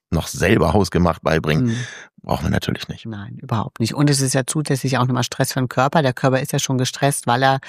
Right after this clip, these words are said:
Speaker 2: eventuell krank wird und, äh, arbeitet ja schon gegen die Entzündung. Und dann kommt nochmal das Cortisol, was wahrscheinlich ansteigt im Training, wenn wir jetzt nicht nur eine Yoga-Runde machen.
Speaker 1: Mhm.
Speaker 2: Und das ist nochmal zusätzlicher Stress, das geht nicht.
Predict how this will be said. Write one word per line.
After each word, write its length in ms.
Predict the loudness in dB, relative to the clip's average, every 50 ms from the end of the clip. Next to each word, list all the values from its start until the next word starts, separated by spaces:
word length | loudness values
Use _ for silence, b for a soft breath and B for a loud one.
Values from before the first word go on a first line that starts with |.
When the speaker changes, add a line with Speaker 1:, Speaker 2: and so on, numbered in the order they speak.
| B B B B B _ _ _ -2
Speaker 2:
eventuell 460 | 0 2 2 2 0 -2 -2 -4 -6
krank 360 | -4 -2 0 0 0 -2 0
wird 260 | 2 2 2 2 0 b b b b b b b b _ _ _ _
und, 400 | 0 2 2 2 2 0 0 0
äh, 160 | 0 0 0 0
arbeitet 460 | 0 2 2 4 4 2 2 2 0
ja 100 | 0 0
schon 180 | 0 0 -2 -2
gegen 220 | 0 0 0 0
die 80 | 0 0
Entzündung. 580 | 0 -2 -2 -2 -2 -2 -2 0 0 0 0
Und 180 | 0 -2 0 2
dann 160 | 2 2 0
kommt 220 | 0 -2 -4 -2 0
nochmal 680 | 0 0 -2 -2 -2 -2 -2 -2 -2 -4 -6 -8 -10
das 220 | -14 -12 -14 -14 -6
Cortisol, 760 | -2 -2 -2 -2 -2 -4 -4 -2 0 2 2 4 4 4 2 2
was 180 | 0 -2 0 -2
wahrscheinlich 540 | -2 0 0 0 0 2 0 0 0 0
ansteigt 580 | 0 0 0 0 -2 2 4 4 4 4 2 0
im 140 | 0 -2 -2
Training, 580 | -2 0 0 0 2 2 2 2 0 0 0
wenn 220 | 0 0 0 2 2
wir 140 | 2 2 2
jetzt 200 | 0 -2 -4 -4
nicht 160 | -6 -4 -4
nur 100 | -2 -2
eine 100 | 0 0
Yoga-Runde 600 | 0 0 0 2 2 2 2 2 2 0 0 2
machen. 380 | 2 2 2 2 0 -2 -2 -2 B B B B B B
Speaker 1:
Mhm. 380 | 2 4 4 2 2 0 0 0
Speaker 2:
Und 160 | 0 2 2
das 160 | 0 -2 -4
ist 160 | -4 -4 -4
nochmal 240 | -4 -4 -4 -6 -6
zusätzlicher 540 | -6 -8 -8 -8 -8 -8 -10 -10 -12 -12 -14
Stress, 340 | -16 -14 -10 -8 -8 -8 -8
das 180 | -10 -10 -10
geht 220 | -10 -12 -14 -16 -18
nicht. 160 | -20 -20 -6